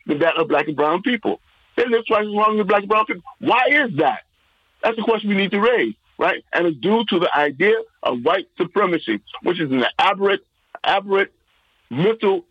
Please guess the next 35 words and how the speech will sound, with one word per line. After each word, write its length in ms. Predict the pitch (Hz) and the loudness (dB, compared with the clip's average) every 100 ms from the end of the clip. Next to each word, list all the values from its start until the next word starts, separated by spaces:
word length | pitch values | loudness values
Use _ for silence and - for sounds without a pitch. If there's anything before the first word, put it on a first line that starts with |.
| 190 | 0
illness 420 | 220 190 135 110 - _ _ _ _ | 2 2 -2 -6 -14 _ _ _ _
that 220 | 143 151 - | 0 0 -2
we 200 | 156 190 | -4 0
have 180 | 175 160 | 0 0
not 240 | 170 185 | 0 -2
really 240 | 165 185 165 202 | -2 -2 -2 -4
taken 200 | 185 - | -4 -4
into 300 | 170 - 147 | -4 0 -2
account, 420 | 131 - 175 147 - _ _ - | -2 0 0 0 -6 _ _ -2
uh, 120 | 151 147 | 0 0
and, 160 | 147 - | -2 -4
and, 220 | 147 156 - | -2 -2 -2
and 220 | 165 175 - | -2 -2 0
or 220 | 156 - | 0 0
treated, 380 | - 233 151 113 _ _ - | -2 -2 -2 -4 _ _ -4
right? 280 | 139 175 - _ _ | -2 -2 -6 _ _
Uh, 300 | 139 151 147 117 | 0 2 2 0
why 240 | 123 147 - | -2 0 0
is 120 | 185 | -2
it 100 | 185 | -2
a 40 | |
mental 240 | 190 208 185 | 0 -2 -2
illness? 320 | 180 214 233 240 _ | 0 0 0 -4 _
'Cause 160 | 170 151 | -2 0
white 200 | 170 170 | 0 -2
supremacy 380 | 156 202 233 156 | -4 -2 -2 0
is 40 | |
based 240 | 151 175 | 0 -2
upon 220 | 180 170 160 | -2 0 0
the 160 | 143 | 0
idea 300 | 147 151 185 226 - | 0 0 0 0 0
of, 200 | 143 147 _ _ _ _ | 0 -2 _ _ _ _
of, 260 | - 143 147 | 0 0 2
uh, 60 | 135 | 2
um, 540 | 143 123 135 135 | 2 2 0 0